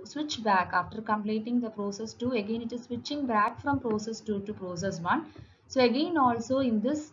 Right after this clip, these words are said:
state you can find that process one is not running, it is in the idle state. So there again context retrieval process has to take place. That is, it has to save the current, uh, context into process control block one. Then,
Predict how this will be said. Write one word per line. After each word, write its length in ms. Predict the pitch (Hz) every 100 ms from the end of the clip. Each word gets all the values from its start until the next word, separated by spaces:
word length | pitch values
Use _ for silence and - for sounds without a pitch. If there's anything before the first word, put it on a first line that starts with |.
| -
state 340 | - 214 220
you 60 | 220
can 260 | 220 214
find 320 | 214 202 214 226
that 160 | -
process 340 | 185 196 240 226
one 240 | 202 202
is 140 | 240
not 260 | 226 208 214
running, 320 | 202 202 254
it 120 | 220
is 100 | 214
in 120 | 202 196
the 160 | 254
idle 440 | 214 190 214 240 247
state. 400 | - 170 165 165 - - - - -
So 160 | 254
there 320 | 254 247 269
again 440 | - 233 247 302 320
context 480 | 233 226 220 254 247
retrieval 520 | 208 - 233 233 247
process 480 | 240 202 180 170 165
has 220 | 175 170
to 100 | -
take 340 | 247 208 170 165
place. 300 | 156 151 - - - -
That 140 | 196 202
is, 120 | 220
it 100 | 214
has 180 | 214 214
to 80 | 240
save 400 | - 220 247 247
the 120 | 277
current, 440 | 247 208 226 254
uh, 320 | 214 190 180 175
context 480 | 190 196 202 214 -
into 200 | 208 202
process 420 | 190 180 170 214
control 380 | - 202 196 196
block 380 | 196 175 175 175
one. 340 | 170 233 320 - - - - -
Then, 300 | 214 254